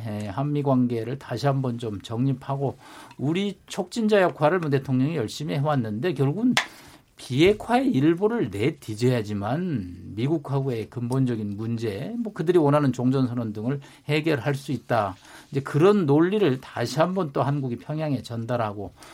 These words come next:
한미 간에 있어서는 최소한, 에, 신고 사찰 검증의 일 단계라도 한미 관계가 보조를 맞춰야지 북한이 움직이지,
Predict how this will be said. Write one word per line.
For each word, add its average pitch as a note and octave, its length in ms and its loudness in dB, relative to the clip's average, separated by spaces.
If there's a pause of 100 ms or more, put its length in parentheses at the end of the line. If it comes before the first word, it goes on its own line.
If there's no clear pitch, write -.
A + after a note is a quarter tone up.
(160)
한미 F3+ 360 0
간에 D3 340 4
있어서는 A#2+ 640 -4
최소한, F#3 640 2 (440)
에, F#2+ 180 -8
신고 E3 360 -4
사찰 D#3 340 0
검증의 C#3 420 0
일 B2+ 280 -2
단계라도 D3+ 880 0 (340)
한미 D3 300 -4
관계가 A2+ 420 0
보조를 D3+ 460 2
맞춰야지 E3 580 -4
북한이 F#3 440 -4
움직이지, D#3 760 -2